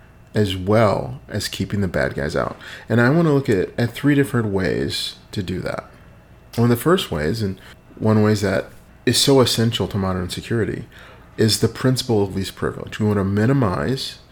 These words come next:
the privileges, reduces the volume and value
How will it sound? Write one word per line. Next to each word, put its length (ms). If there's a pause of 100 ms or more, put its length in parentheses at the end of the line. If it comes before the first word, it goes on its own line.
(480)
the 100
privileges, 880
reduces 360
the 100
volume 640 (280)
and 220
value 760